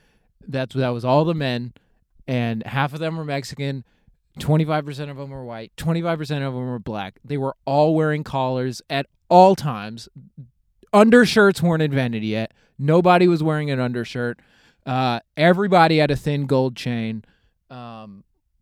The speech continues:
what else, dude? Everybody was wearing boots. There were nine thousand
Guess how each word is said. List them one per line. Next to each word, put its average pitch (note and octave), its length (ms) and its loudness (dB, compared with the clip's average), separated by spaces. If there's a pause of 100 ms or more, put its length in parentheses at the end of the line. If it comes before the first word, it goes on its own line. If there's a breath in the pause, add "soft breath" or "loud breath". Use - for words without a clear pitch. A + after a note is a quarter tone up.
(140)
what D3 260 0
else, B2 260 -2
dude? B2 280 -10 (160)
Everybody F3+ 560 2
was D#3+ 160 0
wearing C#3+ 340 0
boots. C3 560 -4 (720)
There G3+ 160 6
were F3+ 260 2 (420)
nine F#3+ 500 2
thousand F#3+ 680 2